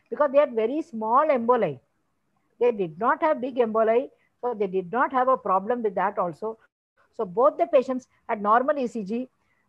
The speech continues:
Uh, the lady, we could not do an X-ray. The man, we did an X-ray, he showed some vague shadow, which was called pneumonia earlier on.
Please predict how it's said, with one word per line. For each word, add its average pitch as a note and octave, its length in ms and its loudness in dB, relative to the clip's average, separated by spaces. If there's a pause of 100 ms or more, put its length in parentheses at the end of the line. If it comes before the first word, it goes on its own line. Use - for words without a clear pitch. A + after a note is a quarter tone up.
(280)
Uh, G3 320 2
the G3+ 280 2
lady, C#4+ 400 6
we C#4+ 160 -6
could A#3 160 -4
not B3 180 2
do A3+ 120 0
an G#3+ 100 -2
X-ray. A3 440 -4 (320)
The G3+ 80 -2
man, B3 320 2
we D4+ 80 -4
did C4+ 200 0
an C4+ 120 6
X-ray, B3 380 0
he A#3+ 100 -10
showed B3 220 -4
some A3+ 180 -8
vague G#3+ 320 0
shadow, G#3 480 0 (300)
which A3 180 -8
was C4 160 4
called A3 300 4
pneumonia G#3 560 0
earlier G3 280 2
on. A#3 220 0